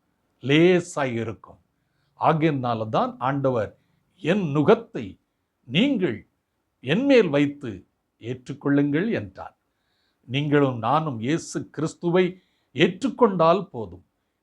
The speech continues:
"இயேசுவே" என்று சொன்னால் போதும், நம்முடைய நுகங்கள், சுமைகள், போராட்டங்கள், வியாதிகள், பில்லி சூனிய மந்திரவாத ஆவிகள்,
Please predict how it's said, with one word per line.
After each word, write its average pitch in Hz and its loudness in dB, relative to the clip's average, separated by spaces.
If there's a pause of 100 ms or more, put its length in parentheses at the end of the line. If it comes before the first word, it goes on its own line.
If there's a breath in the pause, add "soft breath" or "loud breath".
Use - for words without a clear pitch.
(140)
"இயேசுவே" 165 2
என்று 160 -4
சொன்னால் 143 -4
போதும், 98 -10 (560)
நம்முடைய 139 0
நுகங்கள், 127 -2 (440)
சுமைகள், 180 0 (540)
போராட்டங்கள், 156 0 (320)
வியாதிகள், 147 -2 (360)
பில்லி 208 0
சூனிய 202 -2
மந்திரவாத 196 2 (160)
ஆவிகள், 123 -4